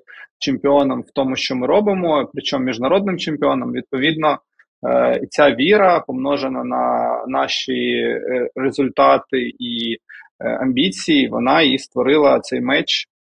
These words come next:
Відповідно, ця угода відбулася, і, ну, класно, ми, ми дуже раді цьому і, е, раді, ну, тобто, ті анонси, які були до угоди, вони повністю, е, с-, е, підтвердилися і далі.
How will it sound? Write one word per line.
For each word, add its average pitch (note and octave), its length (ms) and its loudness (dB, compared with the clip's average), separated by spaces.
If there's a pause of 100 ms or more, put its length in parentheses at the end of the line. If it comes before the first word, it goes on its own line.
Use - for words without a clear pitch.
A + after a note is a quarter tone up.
Відповідно, B2+ 540 -2
ця C3+ 220 0
угода C3 360 2
відбулася, A#2+ 640 0
і, A#2 220 0 (420)
ну, D#3 220 -2
класно, B2+ 460 0
ми, C3 240 -4
ми B2+ 120 -4
дуже B2+ 220 0
раді A2+ 240 2
цьому C3+ 340 -4
і, A2+ 220 0
е, A#2+ 60 -4 (1200)
раді, C3 560 4 (480)
ну, D3 120 0
тобто, C#3+ 360 0 (160)
ті D3+ 260 4
анонси, D3 480 4
які C3 160 -2
були A#2+ 220 -2
до C#3+ 180 4
угоди, F3+ 540 2
вони C3+ 240 -4
повністю, C3+ 640 -2 (500)
е, A#1 400 -2
с-, - 240 -10
е, C3 200 -2 (120)
підтвердилися C3+ 720 0
і A#2 60 -2
далі. G2+ 220 -2